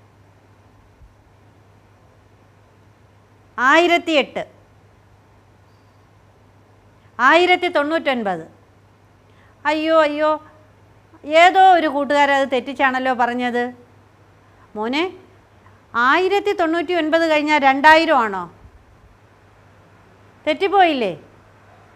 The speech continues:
തൊണ്ണൂറ്റി ഒൻപത് കഴിഞ്ഞാൽ, ആ, ആയിരം ആണോ? അല്ലല്ലോ, തൊണ്ണൂറ്റി ഒൻപത് കഴിഞ്ഞാൽ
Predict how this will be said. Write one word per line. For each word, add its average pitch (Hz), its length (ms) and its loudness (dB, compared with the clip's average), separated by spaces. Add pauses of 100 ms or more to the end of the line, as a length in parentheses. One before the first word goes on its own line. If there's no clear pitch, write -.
(540)
തൊണ്ണൂറ്റി 370 340 0
ഒൻപത് 285 340 0
കഴിഞ്ഞാൽ, 233 500 -2 (420)
ആ, 185 60 -14 (540)
ആയിരം 311 360 0
ആണോ? 294 320 -4 (480)
അല്ലല്ലോ, 359 480 2 (840)
തൊണ്ണൂറ്റി 180 340 -10
ഒൻപത് 440 320 0
കഴിഞ്ഞാൽ 294 380 0